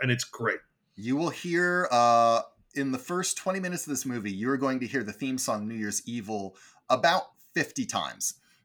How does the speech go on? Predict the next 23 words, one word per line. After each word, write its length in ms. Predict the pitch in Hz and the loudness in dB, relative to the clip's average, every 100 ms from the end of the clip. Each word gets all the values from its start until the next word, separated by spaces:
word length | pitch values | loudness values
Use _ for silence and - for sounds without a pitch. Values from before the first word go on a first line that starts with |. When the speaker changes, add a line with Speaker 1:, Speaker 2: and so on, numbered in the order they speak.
| - | 4
Speaker 2:
Uh, 340 | 135 131 131 143 | 8 10 10 12
and 60 | 214 | 12
Speaker 1:
But 120 | 208 | 12
Speaker 2:
it's, 160 | 226 | 10
Speaker 1:
it's 100 | - | 6
awesome. 380 | 247 247 233 180 | 4 8 8 10
Speaker 2:
you 60 | 185 | 12
will 60 | 135 | 12
love 120 | 160 | 12
it. 140 | 143 - | 10 4
No, 200 | 196 220 143 | 6 8 10
I, 140 | 160 156 | 10 10
I 220 | 175 151 113 | 6 6 2
really 280 | 185 247 190 | 4 4 4
wish 260 | 185 170 | 2 2
they 100 | 175 | 0
had 180 | 147 123 | 0 -2
put 160 | 156 170 | -4 -2
it 140 | 165 | 0
in 160 | 165 160 | 0 -2
even 340 | 151 143 131 | -4 -2 -2
more. 680 | 113 120 131 151 135 101 95 | -4 -2 2 6 6 6 4
Uh, 320 | 107 107 107 | 4 8 8